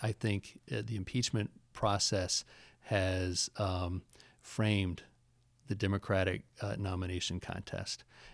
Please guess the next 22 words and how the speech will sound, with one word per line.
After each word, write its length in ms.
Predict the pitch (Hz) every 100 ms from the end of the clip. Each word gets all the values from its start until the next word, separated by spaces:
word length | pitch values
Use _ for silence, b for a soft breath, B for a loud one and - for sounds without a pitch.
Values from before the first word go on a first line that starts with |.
| -
and, 360 | - 107 110 110
and, 220 | 117 117
and 260 | 120 113 104
perhaps 500 | - 104 117 123 -
in 100 | 110
negative 360 | 110 110 104 101
ways, 380 | 110 110 107
in 80 | 101
that 260 | 101 101 -
the, 600 | 107 104 98 98 95 -
the, 140 | 101 98
um, 80 | 110
Democrats 540 | 107 107 - 98 -
seem 120 | 101
to 80 | 98
be 80 | 95
focused 440 | - 101 107 -
on 140 | 95 95
who 160 | 107
can 160 | - 95
beat 180 | 95 -
Trump. 360 | - 80 -